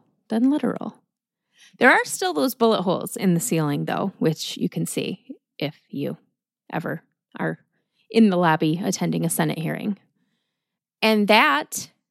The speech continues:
friends, is the true story, true story of seven strangers, actually six, picked to be gunned down in the Olds Tower. It wasn't a robbery, and it wasn't orchestrated by Al Capone or the Purple Gang.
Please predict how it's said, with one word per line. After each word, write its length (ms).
friends, 520
is 200
the 100
true 380
story, 640
true 460
story 880
of 140
seven 500
strangers, 640
actually 380
six, 360
picked 240
to 80
be 160
gunned 340
down 340
in 200
the 100
Olds 400
Tower. 480
It 140
wasn't 280
a 40
robbery, 520
and 80
it 100
wasn't 280
orchestrated 560
by 160
Al 180
Capone 480
or 100
the 80
Purple 320
Gang. 380